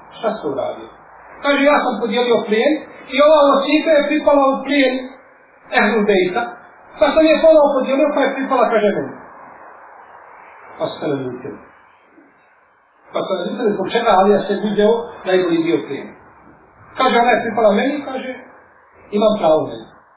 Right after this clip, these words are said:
Pa su napisali poslaniku, a sam je pismo. Alija je uradio tako i tako. Pa je rekao Burejde, čovjek koji je napisao pismo, kaže, pošalji mene da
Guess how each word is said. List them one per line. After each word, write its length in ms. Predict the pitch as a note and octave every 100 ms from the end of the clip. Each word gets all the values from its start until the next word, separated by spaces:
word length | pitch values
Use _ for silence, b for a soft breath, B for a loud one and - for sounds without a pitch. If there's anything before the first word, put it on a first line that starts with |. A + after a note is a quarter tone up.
| _
Pa 100 | - F3
su 120 | F3
napisali 580 | E3+ G#3 B3+ - - -
poslaniku, 440 | - - G#3 -
a 100 | - -
sam 100 | G3+
je 180 | G3+ -
pismo. 400 | D#3+ D3 - C#3+ - - - - - - - - G#3+
Alija 240 | C#4 C#4 B3+
je 100 | A3
uradio 360 | B3 C4 G3+
tako 180 | B3 -
i 140 | G#3+ -
tako. 200 | - - - - _ _ _ _ - - - - - - - - - -
Pa 60 | F#3
je 140 | G#3 D#4+
rekao 320 | D#4+ D#4 C#4+
Burejde, 380 | C#4+ D#4+ D4+ C4+ C4+ - - -
čovjek 280 | C#4+ C#4+ G#3+
koji 180 | A#3+ B3
je 80 | G#3+
napisao 420 | C4+ C#4 - A3 - - - -
pismo, 400 | A#3+ D4 C4+ C4 G3+
kaže, 200 | B3+ A#3+ G#3
pošalji 420 | A#3+ G#3 E4 E4 D#4
mene 200 | F4+ F4 E4 - - - -
da 80 | -